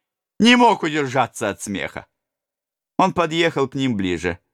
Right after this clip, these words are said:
В это время передний слепой оступился, упал в лужу и потянул за собою товарища. Оба встали, покрытые грязью, отплёвываясь и броня вожатого,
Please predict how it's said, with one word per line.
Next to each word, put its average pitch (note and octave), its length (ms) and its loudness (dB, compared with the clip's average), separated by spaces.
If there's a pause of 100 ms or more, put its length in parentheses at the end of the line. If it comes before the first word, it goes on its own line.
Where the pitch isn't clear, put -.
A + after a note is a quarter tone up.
(960)
В F#2 60 -2
это G2 220 0
время F#2 360 0
передний G2 540 0
слепой F#2 460 -2
оступился, C3+ 600 -2
упал D#3 440 0
в B2 40 -8
лужу D#3+ 480 -4 (580)
и C3 80 2
потянул D3+ 640 0
за C3+ 160 -2
собою C3+ 520 -2
товарища. - 840 -6 (1700)
Оба G#2+ 320 2
встали, G2+ 480 -2
покрытые F2+ 640 -6
грязью, E2 580 -6 (260)
отплёвываясь G2 1040 -2
и F#2 80 -4
броня E2+ 400 -2
вожатого, D#2 720 -4